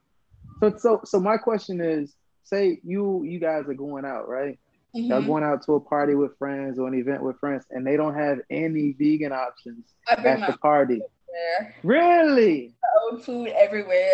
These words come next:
Speaker 2: If we're going somewhere, if I'm going somewhere, even with the kids, with the kids, without the kids, I'm the,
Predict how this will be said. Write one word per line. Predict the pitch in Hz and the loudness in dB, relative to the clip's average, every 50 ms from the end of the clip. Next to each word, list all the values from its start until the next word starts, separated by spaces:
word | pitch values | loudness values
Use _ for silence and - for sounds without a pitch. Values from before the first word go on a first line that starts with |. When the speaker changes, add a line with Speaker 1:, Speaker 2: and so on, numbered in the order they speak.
| 180 - - | 4 4 2
Speaker 2:
If | 233 220 | 0 0
we're | 320 339 277 | 0 2 4
going | 285 285 302 311 320 | 4 6 6 4 0
somewhere, | 311 349 294 285 294 294 285 | 0 -2 -2 0 2 2 2
if | 285 | 2
I'm | 294 285 269 | 2 0 2
going | 254 247 262 269 | 0 0 -2 -2
somewhere, | - 269 254 247 233 | -2 -4 -4 -4 -4
even | 196 233 226 269 269 | -6 -6 -6 -6 -6
with | 240 220 | -6 -8
the | 208 214 | -10 -8
kids, | - 247 233 226 233 233 240 247 240 240 - _ - - - - _ - | -4 0 2 2 2 4 2 2 0 0 -12 _ -20 -20 -20 -20 _ -6
with | - 240 285 285 | 0 0 0 0
the | 294 | 0
kids, | 285 - 294 285 285 262 240 | -2 0 2 2 2 2 0
without | 254 247 - 240 247 - | -2 2 4 4 4 4
the | 247 | 0
kids, | 247 - 285 262 254 254 254 254 254 254 247 254 - - - _ _ - - - - _ _ _ _ _ - | -2 0 4 6 8 10 10 10 8 8 4 -2 -14 -18 -20 _ _ -20 -20 -20 -20 _ _ _ _ _ 6
I'm | - 269 285 285 277 | 6 6 6 6 6
the, | 269 269 262 247 247 240 220 | 6 8 10 12 12 12 10